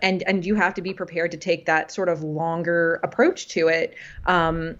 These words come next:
but I, at the end of the day, I really think it comes down to educating yourself. And I feel like that's a lot of what we try to do at Finder,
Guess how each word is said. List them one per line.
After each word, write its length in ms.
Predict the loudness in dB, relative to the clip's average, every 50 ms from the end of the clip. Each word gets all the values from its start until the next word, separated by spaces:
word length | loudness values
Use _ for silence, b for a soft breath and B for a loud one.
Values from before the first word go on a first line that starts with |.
| -12 -10
but 320 | -2 2 4 4 4 4 2 -2
I, 260 | -6 -4 -4 -4 -2 0
at 160 | -2 0 0 0
the 100 | -2 0
end 80 | 0
of 80 | 2 2
the 60 | 2
day, 240 | 4 4 4 4 4
I 20 |
really 240 | 2 2 0 0 -2
think 160 | -2 -4 -6
it 80 | -6 -6
comes 220 | -6 -6 -4 -2
down 160 | -2 -2 -2
to 100 | -2 -2 -4
educating 400 | -4 -4 -4 -2 -2 -2 -2 -2
yourself. 420 | -2 -2 -2 -2 -2 -2 -2 2 4
And 100 | 4 4
I 60 | 6
feel 180 | 6 6 6
like 160 | 6 4 4 4
that's 240 | 4 2 4 2
a 40 | 0
lot 320 | 0 2 2 2 2 2 2
of 100 | 2 0
what 120 | 0 0
we 80 | -2 -6
try 220 | -2 0 0 2
to 100 | 2 2
do 160 | 2 2 2 0
at 100 | 0 0
Finder, 500 | -2 -2 0 0 2 2 2 2 B